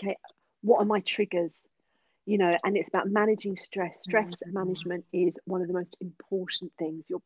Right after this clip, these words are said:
Speaker 1: our body is shifting so much. It's under stress with the hormonal imbalance.
Speaker 2: So you put a
Speaker 1: Okay.
Speaker 2: post up this morning, which I was intrigued about. So you put a post up this morning about stress and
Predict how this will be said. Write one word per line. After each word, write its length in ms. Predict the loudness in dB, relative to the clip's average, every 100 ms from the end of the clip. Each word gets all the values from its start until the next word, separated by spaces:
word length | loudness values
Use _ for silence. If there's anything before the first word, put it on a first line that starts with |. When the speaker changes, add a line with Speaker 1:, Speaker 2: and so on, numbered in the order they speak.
| -10
Speaker 1:
our 80 | -14 -12 2
body 300 | 2 2 -2
is 140 | -4 -6
shifting 680 | -4 -4 _ -12 -10 -10 -14 -4
so 160 | 0 2
much. 380 | 2 -2 -8 -6 -4
It's 160 | -4 -2
under 340 | 0 0 -2 -6
stress 340 | -6 -6 -6 _ -8
with 100 | -6
the 80 | -2
hormonal 480 | -2 0 -2 -2
imbalance. 460 | -4 -2 -4 -4 -10 _ _ _ _ 6
Speaker 2:
So 200 | 10 10
you 260 | 6 2 4
put 160 | 4
a 40 | 4
Speaker 1:
Okay. 120 | 6
Speaker 2:
post 260 | 4 4 0
up 140 | 0
this 180 | -4 -2
morning, 460 | 0 0 -2 -6 -4
which 260 | -2 -2 -4
I 320 | 0 2 0 -2
was 160 | -6 -6
intrigued 500 | -8 -6 -4 -4 -4
about. 220 | -8 -6
So 100 | -2
you 160 | 0 2
put 120 | 2
a 40 | 4
post 240 | 2 2
up 60 | -10
this 140 | -6
morning 280 | -4 -4 -4
about 380 | 0 4 4 4
stress 480 | -2 2 4 2 -6 -6
and 320 | -6 -6